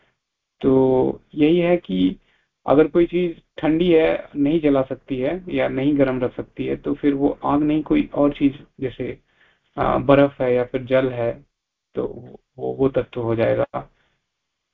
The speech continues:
और यहाँ पे शायद आपके प्रश्न का आशय ये है कि, आ, जो वस्तुएं हैं, जो, जो चीजें हैं, वो, आ, अलग कैसे, जैसे आग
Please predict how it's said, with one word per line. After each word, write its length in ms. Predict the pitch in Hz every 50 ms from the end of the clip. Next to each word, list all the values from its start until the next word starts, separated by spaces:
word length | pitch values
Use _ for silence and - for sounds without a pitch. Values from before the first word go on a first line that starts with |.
| _ _ _ -
और 160 | 156 156 165
यहाँ 200 | 175 180 196 214
पे 100 | 208 214
शायद 240 | 208 202 196 190 190 -
आपके 220 | 156 156 - -
प्रश्न 260 | 160 - 160 - 185 175
का 220 | 165 - - 170
आशय 240 | 156 147 143 160 165
ये 140 | 165 160 160
है 100 | 165 165
कि, 360 | 170 - - 185 185 - - - _ _ _ _ _ _ _ -
आ, 160 | - 151 147 160
जो 360 | 156 143 170 151 165 175 170
वस्तुएं 480 | 165 165 165 - _ - 214 214 202
हैं, 220 | 180 160 156 160 156
जो, 240 | 151 156 156 156 143
जो 300 | 147 143 143 151 156 151
चीजें 400 | 147 - - 160 156 147 180 175
हैं, 260 | 160 160 175 196 185
वो, 240 | 165 170 180 185 185 _ - - - _ _ _ _ _ _ _ -
आ, 220 | - 139 143 139 - - _ _ _ _ _ -
अलग 260 | 156 165 180 185 -
कैसे, 260 | - 160 139 - 139
जैसे 160 | 139 143 160 165
आग 460 | - 156 156 156 170 180 175 180